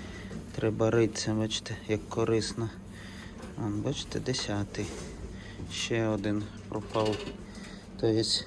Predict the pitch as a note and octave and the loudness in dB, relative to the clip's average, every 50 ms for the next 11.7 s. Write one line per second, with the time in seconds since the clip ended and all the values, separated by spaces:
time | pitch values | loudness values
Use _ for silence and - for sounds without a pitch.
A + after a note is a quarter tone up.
0 | - - - - - - - - E3 D3+ D3 A#2+ A2+ A2 A2 G#2 G2+ - - B2 | -8 -12 -12 -12 -12 -12 2 2 4 6 6 6 6 6 6 4 4 2 0 2
1 | B2+ C3 C3 B2+ A2+ G#2 G#2+ G2+ G2+ G2 G2 G2+ G2 - - - - - - - | 2 4 2 2 2 2 4 4 6 6 4 2 0 -4 -10 -12 -12 -10 -8 -6
2 | - - - - - - - - A2 A2+ A2 - - F3 F3 E3+ E3 D#3 D#3+ - | -6 -6 -6 -8 -10 -10 0 4 4 4 6 8 8 10 10 12 10 10 10 10
3 | E3+ D#3+ C#3+ A2+ G2 F#2+ F#2+ F#2+ - - - G#2 F#2+ F#2+ G2+ - - - - - | 10 10 10 10 8 8 8 6 6 4 2 2 2 2 2 -2 -4 -8 -10 -10
4 | - - - - - - - - - - - - - - - - - G2+ F2 - | -12 -12 -12 -12 -10 -6 -6 -6 -4 -2 -4 -4 -4 -8 -8 -6 -6 -6 -4 0
5 | - B2 C3+ C#3+ - - - - E3+ E3 C3 G#2+ - - - - B2 A2+ B2+ A#2+ | 2 4 4 2 0 2 4 6 8 8 8 8 6 4 6 6 10 10 10 10
6 | - C3 B2+ C3 D#3 D#3 C3+ - - G#2+ F#2+ G2 - - - G2 F#2+ - - - | 10 8 10 10 10 10 8 8 2 2 2 2 -2 0 0 0 0 0 -6 -6
7 | - F2+ - - - - - - - - - - - - - - - - - - | -6 -6 -4 -2 -2 -2 -2 -2 -4 -6 -8 -10 -10 -12 -12 -12 -8 -6 -4 0
8 | - - - - - - - - - - - - - - - - - - - - | 0 0 0 0 -2 -2 -2 -4 -6 -8 -10 -10 -10 -8 -8 -8 -8 -8 -10 -4
9 | - - D3 C#3 - - C3 A#2 A2 A2 A#2+ A#2+ A#2+ A#2+ A#2 A2+ A2 G#2+ F#2+ F2+ | 2 2 2 2 4 4 4 6 6 6 6 4 4 4 4 8 8 8 8 8
10 | F2 F2 E2+ F2 F2 E2 F#2 F2 E2+ D#2+ E2+ F2 F2 E2+ E2+ - - F#2 F#2 F2+ | 4 4 2 2 0 2 0 0 0 0 0 0 0 0 -2 -2 -2 0 0 0
11 | F2+ - - G2 G2+ F#2+ F#2 F2+ F2+ F2+ F2+ F2 F2+ | -2 -2 2 6 6 6 6 4 0 0 0 -2 -2